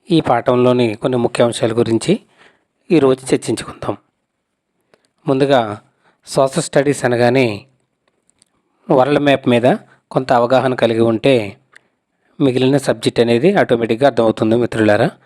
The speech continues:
కాబట్టి ముందు వరల్డ్ మ్యాప్ గురించి ఒకసారి ప్రాథమిక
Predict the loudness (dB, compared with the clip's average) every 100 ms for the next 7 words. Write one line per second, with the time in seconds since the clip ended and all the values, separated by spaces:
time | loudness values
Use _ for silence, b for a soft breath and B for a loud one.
0 | b b -6 -4 -2 -2 0 2 2 0
1 | -2 -2 -4 -8 -6 -6 -4 0 0 0
2 | -4 -8 _ _ _ _ _ _ _ -6
3 | -2 0 -2 -2